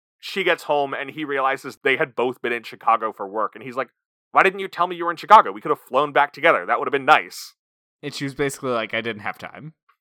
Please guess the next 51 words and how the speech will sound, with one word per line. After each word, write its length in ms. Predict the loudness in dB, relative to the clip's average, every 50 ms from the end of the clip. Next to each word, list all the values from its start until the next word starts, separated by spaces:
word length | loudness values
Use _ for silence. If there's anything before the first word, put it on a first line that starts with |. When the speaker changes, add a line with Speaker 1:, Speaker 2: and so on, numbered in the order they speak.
| _ 4
Speaker 1:
Yeah, 180 | 4 4 4 2 _ 4
didn't 180 | 4 4 4 4
occur 200 | 8 8 8 8
to 60 | 8
me. 260 | 4 0 -2 -4 _ _ _ _ _ _ _ _ _ _ _ _ _ 4
I 60 | 4
didn't 160 | 4 4 4
know 120 | 4 6 8
how 80 | 6
to 60 | 6
get 120 | 6 4 2
in 80 | 2
touch 220 | 6 6 4 6 4
with 100 | 0 -2
you. 100 | -2 -2
He's 200 | -2 -4 0 0
like, 140 | 0 4 6
"I 120 | 4 6
was 140 | 6 6 4
at 140 | 4 4 _ _ _ _
the 140 | 2 2 2
football 420 | 4 2 0 0 2 0 0 0
stadium. 520 | 0 -4 -6 -6 -6 -8 -12 -14 -14 -14 _ _
There's 260 | 0 0 0 0 0 -4
one." 580 | -2 2 4 4 4 2 -2 -8 -12 -12 -12 -12 _ _ _ _ _ _ _ _ -2
Speaker 2:
And 160 | -2 -2 0
so 140 | 2 0 2
this 240 | 4 4 2 2 0
kind 240 | 0 2 2 2 2
of 80 | 2 4
brings 240 | 4 2 2 2 -2
us 120 | -4 -2 0
to 120 | -4 -4
point 300 | 0 2 2 2 2 0
four, 320 | -2 2 6 6 6 6 4
which 200 | 2 -2 -2 -4
is 140 | -8 -2
where 160 | 0 0 2 2
we 140 | 0 -2
hit 220 | -2 -2 -4 -4 -4
the 100 | -8 -6
peak 360 | -4 -4 -2 -2 -2 -2 -2
of 160 | -4 -2 0 2
their 180 | 2 2 2
tension 680 | 2 2 0 0 0 0 0 2 2 2 2 0 -4 -10 -4
and 360 | 0 2 2 2 2 0 -2 -4
the 160 | -2 0 0
arrival 520 | 2 4 4 4 4 4 2 -2 -4 -4
of 160 | -6 -8 -10
Chris. 520 | -10 -10 -10 -8 -8 -6 -6 -6 -6 -6 _ _ _ _
Speaker 1:
Yeah. 160 | -4 -4 -4